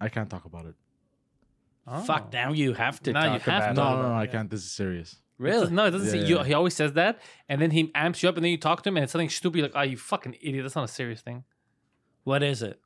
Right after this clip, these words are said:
Speaker 3: Can you give us a, a hint? Is it about family?
Speaker 2: Oh no, I know
Speaker 1: Yeah.
Speaker 2: what it is.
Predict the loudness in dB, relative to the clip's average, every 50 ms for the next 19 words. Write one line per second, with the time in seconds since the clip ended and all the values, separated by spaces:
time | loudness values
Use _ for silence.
0 | _ _ _ _ _ _ _ _ _ _ 0 2 4 6 6 4 4 4 4 4
1 | 6 4 4 4 4 6 6 6 6 6 6 6 4 4 2 0 0 0 0 0
2 | 0 -2 -2 -2 -4 _ _ _ _ _ _ _ _ _ _ _ _ _ _ _
3 | _ _ _ _ _ _ _ _ -2 0 2 4 4 4 4 4 2 2 2 0
4 | 0 0 2 2 0 -2 -4 -6 -8 -16 -12 -8 -6 -4 -2 -2 0 2 2 2
5 | 2 0 -4 -6 -8 -10 -12